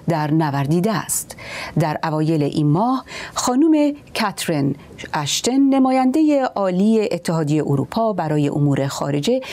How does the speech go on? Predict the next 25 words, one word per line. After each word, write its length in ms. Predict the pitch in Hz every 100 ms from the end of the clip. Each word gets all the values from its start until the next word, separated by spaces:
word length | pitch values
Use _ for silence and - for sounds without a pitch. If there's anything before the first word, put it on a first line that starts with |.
| - -
نگرانی 840 | 226 247 247 240 247 247 285 311
جدی 440 | 294 233 214 330 269
خود 300 | - 156 143
را 180 | 143 - - -
از 220 | 190 175
حمله 360 | 180 180 202
به 140 | 240 247
مؤسسه 640 | 233 208 - 202 208 202
آموزش 500 | - 185 175 160 156
عالی 400 | - 160 143 143
بهایی 500 | 135 135 135 143 143 -
ابراز 420 | 196 185 127 -
کرد. 400 | - - - - - - - - - - - - -
سه 160 | 370
روز 240 | 359 320 -
پیش 240 | 214 -
از 180 | 143 -
آن، 300 | - 240 247 - - -
وزیر 420 | 226 247 349 339
امور 360 | 262 254 254
خارجه 480 | 233 226 190 165 165
کانادا 560 | 147 170 147 135 175 214
جان 280 | 185 165 156
برد 420 | 156 147 143 151
گفت 460 | 170 180 247 -